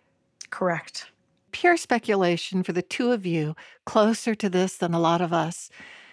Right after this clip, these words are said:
Speaker 2: Do you picture you are working from home or that mass portion of the population is working f-, from home, even in the fall,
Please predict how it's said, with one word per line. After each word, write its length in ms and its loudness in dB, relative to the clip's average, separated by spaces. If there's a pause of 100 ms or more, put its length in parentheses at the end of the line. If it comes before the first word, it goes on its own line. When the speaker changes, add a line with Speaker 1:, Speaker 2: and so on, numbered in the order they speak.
(240)
Speaker 2:
Do 100 2
you 240 2
picture 760 -6 (300)
you 200 4
are 160 6
working 560 4
from 300 2
home 440 2
or 180 2
that 220 0
mass 680 2 (260)
portion 400 0
of 60 4
the 80 2
population 640 0
is 160 -2
working 380 0
f-, 200 -12 (320)
from 360 2
home, 500 2 (1120)
even 300 4
in 80 4
the 80 2
fall, 600 2